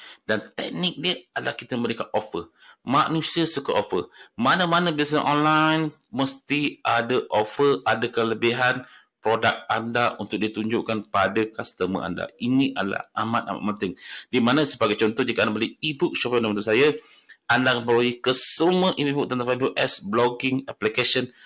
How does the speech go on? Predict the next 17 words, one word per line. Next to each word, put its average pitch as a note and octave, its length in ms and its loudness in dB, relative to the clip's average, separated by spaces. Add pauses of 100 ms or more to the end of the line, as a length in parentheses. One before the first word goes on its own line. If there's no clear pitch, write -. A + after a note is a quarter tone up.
semua F3 560 2
dapat A#2+ 320 0
di G#2+ 80 -2
situ, F2+ 320 0
eh. - 80 -4 (560)
Dan A#2 160 0
menjadi C3 160 2
membership C3 480 2
V - 80 2
I - 160 2
P, B2 320 -4
eh, - 80 0
membership B2+ 400 2
Diamond B2 400 4
lagi A#2+ 240 2
untuk G#2 320 -4
semua C3+ 400 2